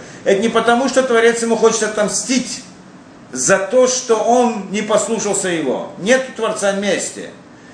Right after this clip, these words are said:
Это потому, что он запачкался, пот-, он грязный не потому, что ему хотят отомстить, а потому, что он сам запачкался.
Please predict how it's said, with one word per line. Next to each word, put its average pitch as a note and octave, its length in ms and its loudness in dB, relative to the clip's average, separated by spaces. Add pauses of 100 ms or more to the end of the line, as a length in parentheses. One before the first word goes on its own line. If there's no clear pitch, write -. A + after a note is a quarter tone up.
(180)
Это F3+ 200 2
потому, A3+ 320 0
что - 180 2 (140)
он B3 320 4
запачкался, G#3+ 840 2
пот-, G#3+ 260 -4
он A#3+ 200 2
грязный A#3 440 4
не A3+ 120 -2
потому, A3+ 400 0
что C#4 120 -2
ему C4+ 140 2
хотят A3+ 300 4
отомстить, G3 680 -2
а C#3+ 80 -6
потому, A3+ 300 0
что B3+ 140 2
он A#3+ 80 2
сам C4 220 2
запачкался. B3+ 840 2